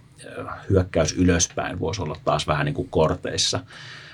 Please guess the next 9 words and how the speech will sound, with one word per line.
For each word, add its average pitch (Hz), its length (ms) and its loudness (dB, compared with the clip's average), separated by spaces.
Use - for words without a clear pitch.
No 104 80 6
mä 104 80 12
sanon 113 260 10
tän 107 160 10
ihan 110 200 10
sitä, 117 240 8
silläkin 113 360 6
uhalla, 90 440 8
että, - 240 0